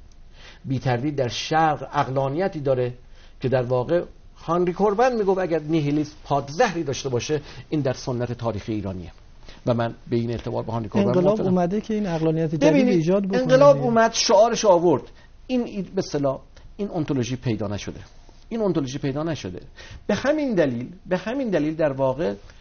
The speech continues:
Speaker 1: تمام نتایج اجتماعی ما برخلاف اون چیزی بود که فکر می‌کردیم.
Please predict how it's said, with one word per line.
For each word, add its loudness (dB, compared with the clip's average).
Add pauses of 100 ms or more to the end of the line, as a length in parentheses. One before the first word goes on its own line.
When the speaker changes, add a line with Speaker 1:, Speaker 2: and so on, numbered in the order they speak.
(560)
Speaker 1:
تمام 2
نتایج 0
اجتماعی -2
ما 0
برخلاف 0
اون -2
چیزی -2
بود -4
که -2
فکر -4
می‌کردیم. -6